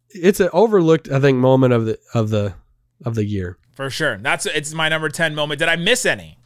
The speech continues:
Speaker 2: Did I miss any top ten moments, you think?
Speaker 1: Um, trying to think.
Speaker 2: Here's a couple
Speaker 1: How
Speaker 2: of, here's a couple of games I have. You can let me know if any of them belong in there.
Speaker 1: I mean, like, you, what, you mentioned the, the Luka sixty, you know, point triple double.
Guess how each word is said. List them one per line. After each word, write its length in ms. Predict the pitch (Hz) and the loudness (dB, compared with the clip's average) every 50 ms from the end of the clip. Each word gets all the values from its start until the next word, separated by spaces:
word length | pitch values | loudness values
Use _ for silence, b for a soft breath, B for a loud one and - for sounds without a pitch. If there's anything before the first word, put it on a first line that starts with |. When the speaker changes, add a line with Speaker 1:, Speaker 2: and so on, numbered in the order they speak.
| _ _ | _ _
Speaker 2:
Did 100 | 147 143 | -4 -4
I 60 | 151 156 | -4 -2
miss 240 | 160 190 208 202 220 | -2 -4 -4 -4 -4
any 140 | 202 196 185 | -4 -4 -4
top 220 | - 185 175 160 | -4 -4 -4 -4
ten 160 | 151 170 160 151 | -4 -6 -6 -4
moments, 340 | 151 143 139 131 117 - 110 | -6 -6 -8 -8 -12 -14 -16
you 60 | 104 | -16
think? 260 | 98 95 82 71 _ _ _ _ _ _ _ _ _ _ _ _ _ _ _ _ _ _ _ _ _ _ - | -18 -18 -20 -20 _ _ _ _ _ _ _ _ _ _ _ _ _ _ _ _ _ _ _ _ _ _ 0
Speaker 1:
Um, 640 | 190 226 240 240 240 240 240 233 233 233 226 220 208 175 B B B B B B B B B B B B B B B B B _ _ _ | 2 2 2 2 2 2 2 4 4 4 4 4 2 0 B B B B B B B B B B B B B B B B B _ _ _
trying 180 | - - - _ _ | -20 -20 -20 _ _
to 140 | - 143 131 | -4 -4 -4
think. 440 | - - - - - 143 135 131 120 | -6 -8 -14 -4 0 2 4 4 4
Speaker 2:
Here's 160 | 214 262 254 | 4 2 2
a 60 | 277 220 | 0 0
couple 220 | 262 254 220 247 | 0 0 2 2
Speaker 1:
How 60 | 208 | 0
Speaker 2:
of, 100 | 196 196 | 0 0
here's 200 | 180 208 247 233 | -2 -2 0 0
a 40 | 247 | 0
couple 240 | 208 233 208 202 190 | 0 0 0 0 -2
of 120 | 175 147 | -2 -2
games 320 | 123 160 165 170 165 156 143 | -2 -2 -2 -2 -2 -2 -2
I 100 | 131 127 | -2 -2
have. 260 | 123 117 110 107 113 | -2 -2 -4 -4 -8
You 60 | 120 | -10
can 140 | 131 147 139 | -10 -8 -8
let 120 | 143 131 | -8 -8
me 60 | 127 | -6
know 140 | 127 131 123 | -6 -6 -6
if 80 | 120 - | -6 -6
any 100 | 123 120 | -8 -8
of 60 | 117 | -8
them 140 | 117 113 110 | -10 -12 -12
belong 320 | 110 110 107 107 104 98 | -12 -10 -10 -10 -10 -12
in 80 | 98 95 | -12 -14
there. 220 | 92 85 85 87 - - | -14 -16 -16 -18 -4 0
Speaker 1:
I 120 | 180 214 | 2 2
mean, 160 | 240 262 247 | 2 2 2
like, 260 | 226 214 208 202 - - | 2 4 2 2 0 -2
you, 140 | 202 254 - | -4 -4 2
what, 260 | 175 196 208 196 - | 4 4 4 4 2
you 160 | 202 214 233 220 | 0 0 2 4
mentioned 500 | 214 247 277 285 - - 285 247 220 202 | 4 4 4 4 2 2 4 4 6 6
the, 160 | 180 165 - - | 4 4 0 -2
the 220 | 147 147 156 156 | 0 2 2 4
Luka 380 | 151 151 160 165 147 - 156 139 | 4 4 2 2 2 2 2 2
sixty, 640 | - - 147 147 139 - - 147 135 131 123 120 - _ | 2 2 2 2 2 2 2 2 4 4 2 0 -2 _
you 100 | 131 127 | 0 0
know, 60 | 123 | 0
point 260 | 113 104 139 139 135 | 2 4 4 4 4
triple 240 | 123 - 139 123 120 | 4 2 2 2 2
double. 440 | 110 113 110 113 127 131 127 120 b | 2 4 2 4 4 2 0 0 b